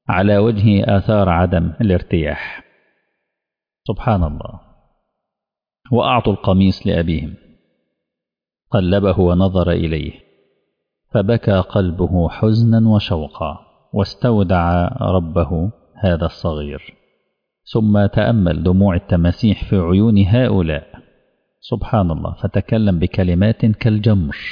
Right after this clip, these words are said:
"بل سولت لكم أنفسكم أمرا فصبر جميل والله المستعان على ما تصفون".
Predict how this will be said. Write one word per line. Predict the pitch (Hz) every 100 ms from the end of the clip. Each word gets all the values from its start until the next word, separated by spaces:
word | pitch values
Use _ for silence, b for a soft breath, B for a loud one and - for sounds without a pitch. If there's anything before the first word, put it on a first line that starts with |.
| - - _ _ _ _ _ _ _ _
"بل | 107 127 123
سولت | 95 90 82 85 85 73 -
لكم | 98 - 95
أنفسكم | - 92 - 131 127 - 117 101 -
أمرا | 139 123 92 76 71 -
فصبر | 113 - 135 113 104
جميل | 101 113 131 143 87
والله | 95 101 131 113
المستعان | 101 107 - 104 117 135
على | 117 104 139 151 107
ما | 90 80
تصفون". | - 87 90 - -